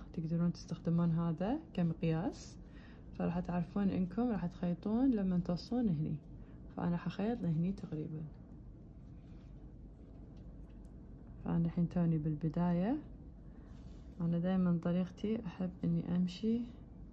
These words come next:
كذي بهالطريقة، يعني ما أخلي الخيط كذي،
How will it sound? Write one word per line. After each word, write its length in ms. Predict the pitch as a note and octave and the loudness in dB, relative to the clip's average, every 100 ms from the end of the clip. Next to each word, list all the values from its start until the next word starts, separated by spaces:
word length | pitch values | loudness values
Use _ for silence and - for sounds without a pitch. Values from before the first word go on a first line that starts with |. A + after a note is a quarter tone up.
| - - - - - - - - - - - - | -16 -16 -14 -14 -14 -14 -14 -14 -14 -14 -16 -14
كذي 180 | - - - - - | -10 -10 -10 -8 -6
بهالطريقة، 580 | - - - - - - - - - - - - - - - - - - - - | -6 -10 -14 -14 -14 -14 -14 -14 -14 -14 -14 -14 -16 -16 -16 -16 -16 -16 -14 -2
يعني 300 | E3+ E3+ E3+ - - - - | 2 4 4 2 -12 -10 2
ما 200 | G3 - | 4 4
أخلي 320 | G3 G3+ F#3+ | 4 4 4
الخيط 340 | F3 - F3+ F3 - - - - - | 2 2 2 2 -4 -14 -16 -14 -4
كذي، 300 | D#3+ E3+ | 2 2